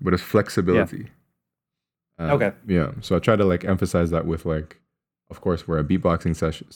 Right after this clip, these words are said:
Speaker 1: uh, session, um, but, you know, it's nice to be able to have the lingo down or, like, have that tongue for speaking at an event or, like, speaking for yourself. You know what I'm saying? So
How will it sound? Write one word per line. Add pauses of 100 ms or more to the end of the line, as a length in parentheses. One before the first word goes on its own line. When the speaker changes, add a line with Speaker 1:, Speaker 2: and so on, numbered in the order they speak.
Speaker 1:
uh, (100)
session, (240)
um,
but, (840)
you
know,
it's
nice (140)
to
be
able
to
have
the
lingo
down
or,
like, (500)
have
that
tongue
for
speaking
at
an
event (680)
or,
like, (140)
speaking
for
yourself. (100)
You
know
what
I'm
saying?
So